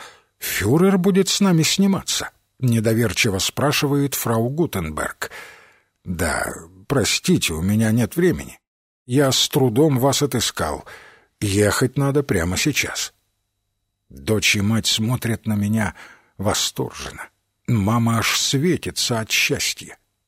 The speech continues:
Они не испытывают ни тени сомнения. Разумеется, покорно садятся в машину.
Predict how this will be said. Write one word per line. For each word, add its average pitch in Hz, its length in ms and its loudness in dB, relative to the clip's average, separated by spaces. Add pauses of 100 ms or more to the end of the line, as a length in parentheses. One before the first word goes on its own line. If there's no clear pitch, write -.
(260)
Они 107 260 0
не 127 220 4
испытывают 113 840 0
ни 120 200 4
тени 143 360 2
сомнения. 160 840 -2 (420)
Разумеется, 143 800 4
покорно 160 540 2
садятся 107 560 0
в 123 120 0
машину. - 580 -2